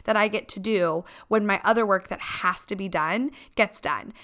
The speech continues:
Because, like, as much as I love Life of Riley and as much as I just want to do this forever and ever and ever, this doesn't have to get done like my degree has to get done, you know?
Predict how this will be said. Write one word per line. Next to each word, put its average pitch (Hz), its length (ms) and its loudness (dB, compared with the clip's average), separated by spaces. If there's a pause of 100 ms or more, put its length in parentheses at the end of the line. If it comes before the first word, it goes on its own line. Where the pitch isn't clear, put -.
(100)
Because, 269 280 2
like, 226 220 4
as 214 180 2
much 214 220 2
as 269 100 0
I 269 120 4
love 190 260 6
Life 180 240 0
of 185 140 -6
Riley 165 420 -2
and 196 100 -2
as 180 120 -4
much 175 180 -4
as 185 120 -4
I 180 100 2
just 180 200 -4
want 175 160 0
to 170 60 -4
do 165 160 -4
this 165 160 -4
forever 165 400 -2
and 160 80 -4
ever 156 200 -6
and 156 120 -6
ever, 190 400 0 (400)
this 262 300 2
doesn't 349 320 2
have - 480 0
to 226 80 -4
get 196 240 -2
done 196 400 2
like 185 260 0
my 180 160 -2
degree 175 380 -4
has 156 300 -4
to - 100 -8
get - 180 -6
done, 165 380 -6
you 180 120 -4
know? 185 260 0